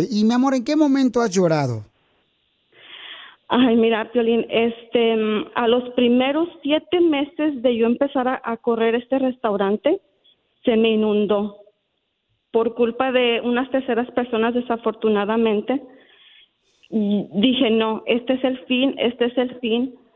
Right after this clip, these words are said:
Speaker 2: En este periodo que yo tuve que cerrar seis meses mi negocio, empezando yo, mi niña de doce años se me enfermó. Este, estuvo entre la vida y la muerte. Fue cuando se dieron cuenta que mi hija padece de pancreatitis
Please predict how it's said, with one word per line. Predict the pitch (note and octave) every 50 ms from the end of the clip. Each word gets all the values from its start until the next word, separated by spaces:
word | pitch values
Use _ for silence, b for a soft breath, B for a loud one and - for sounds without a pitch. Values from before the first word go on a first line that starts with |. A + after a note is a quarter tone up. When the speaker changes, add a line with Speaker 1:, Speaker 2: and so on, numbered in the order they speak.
| b b b b b b
Speaker 2:
En | - B3 C4
este | B3+ B3+ B3+ B3+ D4
periodo | C#4+ - D#4 C#4 B3 B3+ B3 A#3+ B3+ C#4
que | - D4 C4
yo | A#3+ A#3+ A#3+
tuve | - C4 B3 C4+ C4+ C4+
que | - C4+ C4+
cerrar | - D4 C#4+ C#4 C4+ B3 A#3 G#3+ A#3 C4+ - C#4 - -
seis | - A#3 B3 B3+
meses | B3+ A#3+ A#3 B3 B3+ B3 B3+
mi | B3 A#3+
negocio, | A#3 A3 G#3 F#3+ G3+ G#3 A3 - B3
empezando | B3 C4 B3+ - A#3 A3+ - A3+ G#3 G#3 G#3 A3+
yo, | A#3 G#3 G#3+ G#3+ A3+ B3+ - _ _ _ _ _ _ _ _
mi | - A3 A3+ A3+
niña | A3+ A3+ A3 A3 A3 A#3+ C4+ D#4 F#4+ G#4+ -
de | - A3 A#3 A3+
doce | A3 G#3+ A3 A3 - C4
años | A#3 A#3 G#3+ A3+ A#3+ C4+ D#4+ F4 F4 - _ _ _ _ _ _ _ _ _ _ _ -
se | -
me | A#3 A#3 A3+
enfermó. | A#3+ A#3+ - A#3+ A3 G#3+ G#3+ A3 A#3 B3 C4 B3+ - _ _ _ _ _ _ _ _ _ _ _
Este, | - - A3+ A#3 A#3 A#3 - - - B3+
estuvo | B3 B3 B3 B3 A#3+ A#3+
entre | B3+ C#4+ C#4 C#4
la | C#4+ C4 B3+
vida | A3 A#3 A#3+ A#3+ C4 C4 C4+ C4 B3 A#3+ A#3 - - -
y | - A#3+ B3 B3 A#3+
la | A#3 A#3 A3+
muerte. | G#3+ A3 A3 A#3 A#3+ A#3 - - A#3+ A#3+ A#3+ -
Fue | - A#3+ A#3+
cuando | - B3+ B3+ C4 C4
se | C4 C4+ A3+
dieron | A#3 A3 G#3+ A3+ A#3+
cuenta | - A#3 A3+ A3+ - B3
que | A#3+ - B3
mi | A#3 A3 G#3+ G#3+
hija | G#3+ G#3+ B3 A#3+
padece | - - A#3 A3+ A3 G#3 - - A#3+ A3+
de | A#3 A3+
pancreatitis | - A3 G#3+ G#3+ - G#3+ A3 G3+ - - A3 - - C4+ D#4 E4